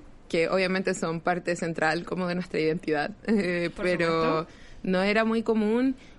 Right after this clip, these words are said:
Speaker 1: y siempre que reseñamos una serie chilena, especialmente cuando nos gusta mucho y, eh, subimos, yo subo mi parte en el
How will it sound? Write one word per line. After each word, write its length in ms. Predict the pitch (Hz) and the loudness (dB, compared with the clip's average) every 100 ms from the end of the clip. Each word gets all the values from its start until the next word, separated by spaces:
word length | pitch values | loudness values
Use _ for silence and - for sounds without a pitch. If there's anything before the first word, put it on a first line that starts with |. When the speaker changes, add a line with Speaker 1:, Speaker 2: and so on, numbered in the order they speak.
| - | -6
Speaker 1:
y 400 | 190 190 185 180 | -2 0 0 -2
siempre 920 | - 214 220 226 233 233 233 233 233 226 | 2 2 4 2 4 2 2 2 0 0
que 220 | 220 208 180 - | 0 0 -4 -8
reseñamos 540 | 180 208 220 180 185 214 | -2 0 2 2 0 0
una 160 | 208 | 0
serie 200 | 220 208 | 0 -2
chilena, 260 | 214 208 220 | 0 0 0
especialmente 520 | 233 190 165 180 202 | 0 0 0 2 0
cuando 480 | 196 175 170 160 156 - | 0 0 2 2 0 -2
nos 160 | 160 | -2
gusta 260 | 160 202 196 | -2 0 0
mucho 420 | 165 170 226 240 - - - - | 0 0 0 0 -4 -18 -14 -4
y, 240 | 180 175 | 0 2
eh, 200 | 165 160 - | 2 0 -2
subimos, 580 | 175 170 175 190 196 190 | 0 2 2 2 2 2
yo 120 | 190 | 2
subo 240 | 202 202 | 2 2
mi 100 | 202 | 2
parte 340 | 190 190 196 208 | 2 0 2 2
en 80 | |
el 280 | 202 202 196 | 2 2 0